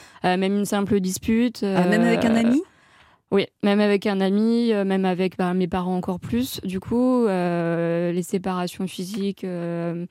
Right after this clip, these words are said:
Speaker 1: les déménagements, j'en ai pas, j'en ai connu plus tard, mais au contraire, moi, c'est, j'aimais bien déménager parce que parfois, il y a aussi la, la fuite, euh, comme comportement que j'ai pu avoir un peu
Speaker 2: Mm.
Speaker 1: plus tard. Euh, voilà. Et puis, euh, aussi le sentiment de, de,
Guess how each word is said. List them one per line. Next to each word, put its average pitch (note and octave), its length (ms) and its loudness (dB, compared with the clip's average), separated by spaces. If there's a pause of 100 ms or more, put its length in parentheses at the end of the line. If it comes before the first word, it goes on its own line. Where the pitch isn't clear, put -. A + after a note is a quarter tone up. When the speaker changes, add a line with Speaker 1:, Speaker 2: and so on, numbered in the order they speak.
(600)
Speaker 1:
les F#3+ 100 2
déménagements, G3+ 580 -2
j'en G3 160 -4
ai F3+ 100 -2
pas, F#3 320 -2
j'en F#3+ 160 -4
ai F#3 100 -2
connu G3 260 -2
plus G3 220 -6
tard, A#3+ 240 0
mais F3+ 180 -2
au E3+ 60 -4
contraire, G3+ 300 -8
moi, F#3+ 140 -8
c'est, F3+ 260 -8
j'aimais F#3 240 -4
bien G#3 240 -2
déménager G3 500 -2
parce G#3 200 -6
que F#3 260 -6 (420)
parfois, G3 340 0
il G#3+ 40 2
y - 20 2
a G3+ 40 2
aussi G3 240 -2
la, F#3+ 420 0
la F#3+ 140 0
fuite, - 440 -4
euh, F#3 220 0
comme F#3+ 180 -2
comportement G3+ 640 -2
que G3 100 -2
j'ai F3+ 160 0
pu A3 200 -4
avoir G3+ 400 0 (500)
un F3+ 60 -4
peu G3+ 120 2
Speaker 2:
Mm. F#3 60 0
Speaker 1:
plus F3+ 160 -6
tard. G#3 340 -4 (100)
Euh, E3+ 360 -6
voilà. E3+ 240 -10
Et E3+ 100 -8
puis, - 400 -16
euh, - 1160 -12
aussi F#3 240 -2
le F#3 80 2
sentiment G3 420 -2
de, F#3+ 240 2
de, F3 560 0